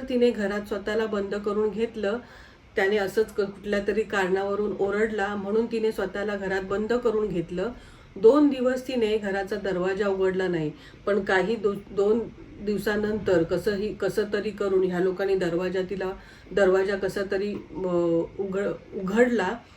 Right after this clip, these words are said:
आणि त्याच्यानंतर त्या, तिचा नवरा तिला इकडे तिकडे शोधायला लागला. आणि नंतर त्याने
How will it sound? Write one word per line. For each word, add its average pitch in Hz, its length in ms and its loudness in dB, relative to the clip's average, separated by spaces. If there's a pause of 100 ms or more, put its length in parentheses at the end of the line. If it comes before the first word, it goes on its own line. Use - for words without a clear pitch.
(140)
आणि 196 160 -2
त्याच्यानंतर 233 960 0 (260)
त्या, 208 420 2 (260)
तिचा 226 280 0
नवरा 214 440 0 (100)
तिला 214 220 -2
इकडे 202 300 -2
तिकडे 202 380 0
शोधायला 190 600 -4 (360)
लागला. 196 420 0 (920)
आणि 208 180 4
नंतर 208 400 2
त्याने 247 540 2